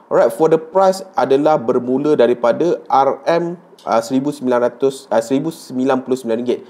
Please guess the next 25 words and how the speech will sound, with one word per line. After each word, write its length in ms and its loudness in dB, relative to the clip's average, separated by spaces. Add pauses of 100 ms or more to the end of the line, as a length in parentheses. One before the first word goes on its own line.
(180)
So, 240 2 (400)
harga 320 -2
je 160 -2
lebih 160 -2
kurang 160 -2
sama 240 0
dengan 240 -6
AirPods 560 -6
Pro 160 -2
yang 160 -4
pertama. 720 -2 (680)
Now 160 2
we 160 4
move 240 4
on 240 4
to 160 0
the 480 4 (160)
most 240 -2
anticipated 640 -2
punya 80 -2
segment 320 0
iaitu 240 -2
iPhone, 320 -2
of 160 -10
course. 320 -2